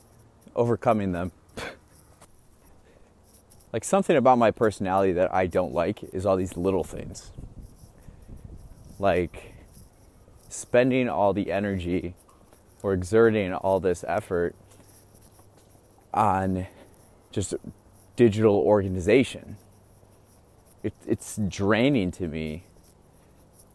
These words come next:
but also oddly satisfying when it's done.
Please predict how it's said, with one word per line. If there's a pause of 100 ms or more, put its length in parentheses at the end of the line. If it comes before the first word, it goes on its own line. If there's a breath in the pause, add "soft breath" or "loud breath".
(140)
but
also
oddly (100)
satisfying (520)
when
it's
done.